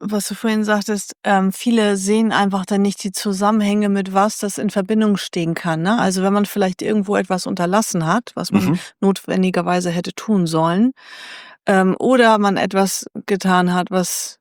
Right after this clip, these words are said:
Speaker 1: ja, nicht gut war, was schlechte Folgen hat, vielleicht für ein anderes Menschenleben oder so, ähm, dann wird das fürs eigene Leben irgendwann Folgen haben. Nicht, nicht heute, nicht morgen, nicht sofort. Ähm, und man setzt das dann nicht mehr in den Zusammenhang, so. Und, ähm, irgendwie wird das dann ausgeglichen vom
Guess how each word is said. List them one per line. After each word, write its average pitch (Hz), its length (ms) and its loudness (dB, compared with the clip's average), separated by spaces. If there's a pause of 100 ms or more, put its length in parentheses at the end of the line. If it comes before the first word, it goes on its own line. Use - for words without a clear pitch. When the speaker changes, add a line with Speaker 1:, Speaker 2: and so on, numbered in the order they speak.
Speaker 1:
ja, 180 300 0
nicht 190 260 0
gut 202 200 -2
war, 233 200 2
was 196 180 0
schlechte 196 360 -6
Folgen 190 460 -2
hat, 185 160 -4
vielleicht 190 420 -4
für - 120 -8
ein 185 60 -4
anderes 180 380 -4
Menschenleben 214 640 0
oder 220 220 0
so, 226 260 -2 (640)
ähm, 196 180 2
dann 196 140 2
wird 208 100 -4
das 202 140 -2
fürs 202 180 -2
eigene 247 340 2
Leben 233 340 2
irgendwann 226 360 2
Folgen 208 500 -2
haben. 185 280 -2
Nicht, - 300 -4
nicht 220 200 -2
heute, 202 320 2
nicht 190 200 -2
morgen, 190 320 2
nicht 175 160 -2
sofort. 202 580 -4 (500)
Ähm, 208 220 4
und 226 100 2
man 202 200 4
setzt 202 260 -2
das 180 120 -4
dann 196 120 0
nicht 190 180 -2
mehr 180 100 0
in 170 60 -2
den 165 140 0
Zusammenhang, 180 760 -2
so. 165 280 0
Und, 185 500 -2
ähm, 175 300 -2
irgendwie 233 440 0
wird 208 140 -4
das 220 140 -2
dann 226 160 0
ausgeglichen 170 840 -2
vom 170 400 -2